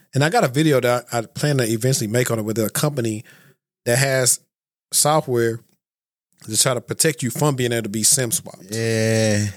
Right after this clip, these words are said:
Speaker 1: That's
Speaker 2: That's interesting.
Speaker 1: that's, that's where it's at,
Speaker 2: Yeah,
Speaker 1: because
Speaker 2: sim
Speaker 1: at,
Speaker 2: swapping is
Speaker 1: initially they made the M G M hack look like it was simple.
Speaker 2: Yeah, it wasn't.
Speaker 1: But I was like,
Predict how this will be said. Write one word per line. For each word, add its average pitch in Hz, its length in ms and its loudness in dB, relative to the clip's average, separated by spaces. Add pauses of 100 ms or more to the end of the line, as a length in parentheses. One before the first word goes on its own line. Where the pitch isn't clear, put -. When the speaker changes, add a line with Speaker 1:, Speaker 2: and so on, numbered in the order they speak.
(720)
Speaker 1:
That's 175 260 2
Speaker 2:
That's 135 220 -2
interesting. 98 520 -4 (380)
Speaker 1:
that's, 175 300 0 (100)
that's 165 340 0
where 175 520 2 (100)
it's 135 220 0
at, 143 180 2
Speaker 2:
Yeah, - 100 -16
Speaker 1:
because 123 360 0
Speaker 2:
sim 113 80 -6
Speaker 1:
at, 147 240 0
Speaker 2:
swapping 131 140 -2
is 127 60 -4
Speaker 1:
initially 160 600 0 (360)
they 139 140 0
made 147 220 2
the 127 120 -4
M 139 160 2
G 127 220 0
M 147 120 2
hack 123 300 -2
look 120 200 -4
like 113 240 -2
it 120 80 2
was 113 500 0
simple. - 480 -4 (140)
Speaker 2:
Yeah, 90 140 -8
it 92 80 -4
wasn't. 76 320 -8
Speaker 1:
But 117 80 -2
I - 20 2
was 117 120 2
like, 98 200 -6